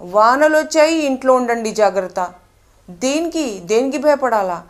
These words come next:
మనం టెక్నాలజీ ఎక్కడి దాకా తీసుకెళ్ళాము? ఎడ్యుకేషను,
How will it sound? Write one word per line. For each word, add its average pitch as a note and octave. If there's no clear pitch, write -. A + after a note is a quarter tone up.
మనం B3
టెక్నాలజీ C#4+
ఎక్కడి C4+
దాకా C#4
తీసుకెళ్ళాము? F#3+
ఎడ్యుకేషను, C#4+